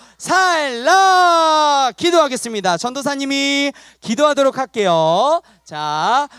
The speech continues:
오늘 들은 말씀을 기-, 기억하자는 의미에서 기억하기를 또 소망하는, 바라는 마음으로 기도하고 우리 이제 예배 마치도록 하겠습니다. 우리 기도하겠습니다. 자, 기도할 때는요,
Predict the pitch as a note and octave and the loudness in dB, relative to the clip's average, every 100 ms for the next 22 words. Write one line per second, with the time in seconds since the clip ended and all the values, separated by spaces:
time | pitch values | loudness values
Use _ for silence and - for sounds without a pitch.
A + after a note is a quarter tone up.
0 | G3 F3 G3+ A#3 G#3+ A3+ A#3 F#3+ F#3 A#3 | -8 -4 -2 -2 -2 -4 -2 -2 -4 -4
1 | A3+ A3 - G3+ A3+ B3 G#3+ - G3 B3+ | -6 -6 -8 -8 -4 -6 -6 -8 -2 -2
2 | - B3 A#3 A#3 A#3 F#3+ F3+ G3 F#3 C4 | -2 -6 -4 -4 -4 -4 -6 -8 -4 0
3 | C4+ - - - _ - G#3 B3+ C4 B3 | 0 -2 -16 -20 _ -12 -2 -2 -2 -8
4 | B3 A#3 B3 A#3+ A#3+ A#3+ A3+ A#3+ A3+ - | -8 -8 -4 -2 0 -2 -2 -2 -2 -2
5 | C#4 D4 C#4 B3 A#3 C#4+ B3 E3+ E3+ F#3 | -4 -2 -2 -2 -4 -6 -8 -8 -6 -4
6 | F#3+ D#3+ D3+ D#3+ D#3+ D#3+ F3 F#3+ F3+ E3 | -4 -4 -4 -6 -8 -10 -4 0 0 0
7 | E3+ A#3+ D4+ - - _ D#3 E3+ F3 F3+ | 0 0 0 -6 -20 _ -12 -8 -6 -8
8 | D#3+ C#3+ D3+ C3+ D3+ D#3+ C#3 - F#3+ F#3 | -10 -10 -10 -8 -6 -4 -6 -8 -8 -6
9 | F3 G3 G3 F3+ E3 D#3 D#3 D#3 - F3 | -6 -6 -8 -10 -6 -4 -4 -8 -8 -2
10 | F#3 F3+ F3+ E3+ E3 D#3+ E3+ E3 G3+ A3+ | -2 -2 -10 -10 -6 -6 -6 -8 -2 0
11 | A#3 A#3 A3+ A3 A3+ A3+ A3+ A3+ A3+ | 0 -2 -4 0 2 2 2 2 0